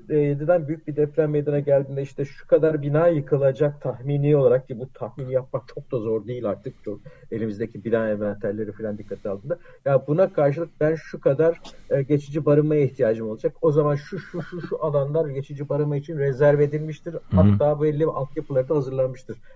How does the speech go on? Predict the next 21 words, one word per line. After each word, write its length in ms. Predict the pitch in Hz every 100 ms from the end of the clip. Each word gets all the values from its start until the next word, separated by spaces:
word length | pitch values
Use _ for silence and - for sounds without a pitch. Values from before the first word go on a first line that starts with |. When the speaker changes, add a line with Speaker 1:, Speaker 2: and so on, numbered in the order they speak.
| - -
Speaker 1:
demek. 480 | 127 147 151 - _ _ -
Bu 240 | 135 165 156
hazırlık 420 | 151 143 160 160
bu. 240 | 160 - - - -
Speaker 2:
Hı 60 | 92
hı. 100 | 98
Speaker 1:
Yoksa, 400 | 156 - 156 - - -
e, 260 | - 139 135
işte, 420 | - - 131 120 -
e, 360 | 139 131 131 151
iki, 180 | - 131
e, 120 | 139 120 - 147 110 -
ülke 260 | 151 139 143
çapında 460 | 131 - 131 139 -
o 160 | 139 - - - -
on 180 | 131 139
beş 180 | 135 139
yirmi 200 | 131 151
noktada 600 | 135 - 139 139 123 -
depolar 460 | 165 147 143 143 -
kurar-, 280 | 143 131